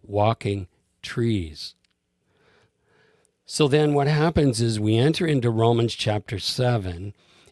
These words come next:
and what I said earlier happens. It's like, um, we still see everybody as individuals.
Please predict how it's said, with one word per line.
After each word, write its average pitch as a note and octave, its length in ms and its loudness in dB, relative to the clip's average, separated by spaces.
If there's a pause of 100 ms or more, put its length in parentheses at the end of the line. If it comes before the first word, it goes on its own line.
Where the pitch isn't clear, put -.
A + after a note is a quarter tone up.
(120)
and A#2+ 240 4
what C3 160 2
I D3+ 80 4
said D3 320 -2
earlier D3 380 0
happens. G2+ 640 -2 (240)
It's A#2 260 -4
like, A2+ 300 0 (340)
um, G2+ 400 -2 (680)
we G#2+ 240 0
still D#3+ 400 0
see B2+ 540 0 (360)
everybody B2 840 2 (100)
as G#2 300 -4
individuals. G#2 1200 0